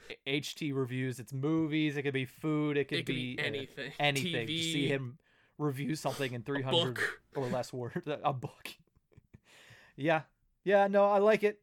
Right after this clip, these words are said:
Speaker 1: We gotta run that up the, up the chain of command here at the Hockey Podcast Network.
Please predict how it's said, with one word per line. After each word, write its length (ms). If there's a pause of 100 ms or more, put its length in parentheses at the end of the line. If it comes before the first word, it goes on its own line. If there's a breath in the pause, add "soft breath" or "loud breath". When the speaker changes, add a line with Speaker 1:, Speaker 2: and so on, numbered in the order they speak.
Speaker 1:
We 100
gotta 180
run 180
that 140
up 160
the, 120 (120)
up 120
the 60
chain 200
of 60
command 380
here 340
at 180
the 60
Hockey 260
Podcast 500
Network. 240